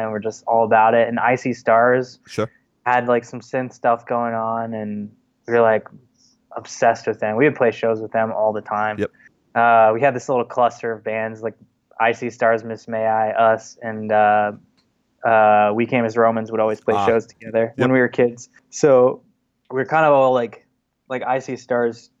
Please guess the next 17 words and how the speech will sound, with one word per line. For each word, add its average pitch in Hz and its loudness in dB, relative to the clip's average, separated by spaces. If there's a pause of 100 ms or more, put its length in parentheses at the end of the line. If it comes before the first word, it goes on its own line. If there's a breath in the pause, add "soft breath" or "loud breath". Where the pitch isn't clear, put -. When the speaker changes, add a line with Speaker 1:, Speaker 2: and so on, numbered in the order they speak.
(400)
Speaker 1:
was 113 -18
starting 120 -2
to 110 -16
do 123 -4
some 123 -10
more 117 -2
electronic 113 0
stuff. 113 -2
And 117 -12
we 117 -6
were 113 -6
like, 107 -14
"Dude, 110 -6
that 113 2
is 107 -14
so 110 0
cool, 107 -2